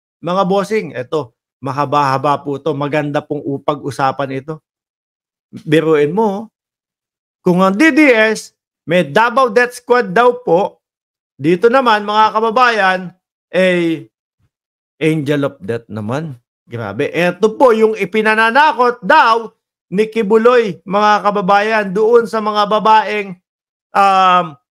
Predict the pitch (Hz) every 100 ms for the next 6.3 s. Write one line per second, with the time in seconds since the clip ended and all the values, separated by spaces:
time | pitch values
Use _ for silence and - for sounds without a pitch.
0 | _ _ - 196 202 214 202 202 196 190
1 | 185 190 190 139 120 _ _ _ _ _
2 | _ _ _ - 190 220 - - 185 190
3 | 190 170 170 - 170 175 160 165 147 143
4 | 151 120 - _ _ _ _ 135 127 139
5 | 147 139 139 180 165 160 160 160 160 156
6 | 151 165 190